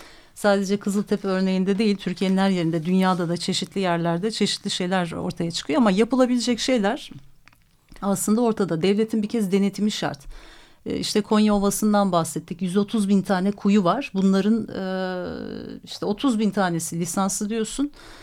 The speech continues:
Gerçekten burada da yine yüzde sekseni falan lisanslı değil. Devletin denetimi yok. Ne kadar su çekiliyor hiçbir şey belli değil, ortada değil. Onun dışında işte doğru düzgün bir sulama tekniği kullanılmıyor.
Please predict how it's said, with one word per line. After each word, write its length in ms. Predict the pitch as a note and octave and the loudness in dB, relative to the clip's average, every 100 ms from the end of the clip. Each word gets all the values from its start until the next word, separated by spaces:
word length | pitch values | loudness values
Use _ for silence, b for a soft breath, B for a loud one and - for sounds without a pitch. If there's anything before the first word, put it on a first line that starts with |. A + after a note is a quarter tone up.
| B B | B B
Gerçekten 580 | G3+ G3+ - A3+ G#3+ G3+ | 2 2 2 2 4 4
burada 260 | G#3 A#3+ G#3+ | 6 6 6
da 200 | E3+ - - | 4 2 -10
yine 240 | E3+ F3 D#3+ - - | -2 0 0 -4 -10
yüzde 320 | F3 E3+ F#3 | -6 -2 -2
sekseni 420 | - G3 - G3 | 0 -2 0 -2
falan 360 | F#3 F3 E3 E3+ | 0 -2 0 0
lisanslı 520 | E3 E3+ D#3+ - D3+ | 0 -2 -4 -6 -2
değil. 240 | A3+ D4 - b b - | 0 0 -4 b b 2
Devletin 460 | G#3 G#3+ G#3+ F3 | 4 4 0 0
denetimi 480 | F3+ G#3+ B3+ - C4+ | 4 4 4 4 6
yok. 260 | C4+ C4+ G#3 | 6 4 0
Ne 80 | F3+ | 0
kadar 300 | G#3+ A#3 A3+ | 2 2 0
su 160 | A3+ | -2
çekiliyor 440 | - A3+ A3 G#3+ A3+ | -4 -4 -2 -2 -2
hiçbir 320 | - G#3+ A3+ | -4 -8 -6
şey 320 | - A#3 G#3 - | -4 -2 -4 -4
belli 280 | F3+ F3+ G#3+ | -2 0 0
değil, 200 | A3+ A3+ | -2 -2
ortada 460 | E3+ F3 G#3 G#3+ G3 | -2 -2 -2 0 0
değil. 220 | G#3 C#4+ b b b b b b | 0 -2 b b b b b b
Onun 320 | F3+ G#3 A#3+ | 2 6 6
dışında 400 | A#3 - A#3+ B3 | 4 2 4 4
işte 340 | A#3 - B3 G#3 | 2 0 0 2
doğru 220 | G3 G3+ | 2 2
düzgün 280 | A3 A3 A#3 | 2 2 2
bir 80 | A#3 | 2
sulama 440 | - G3+ G#3 A3 | -2 2 4 4
tekniği 440 | G#3+ G#3 G#3+ A3+ A3 | 2 2 2 0 0
kullanılmıyor. 680 | G#3+ G#3+ A3 G#3+ G3+ G3 | 2 4 6 6 6 4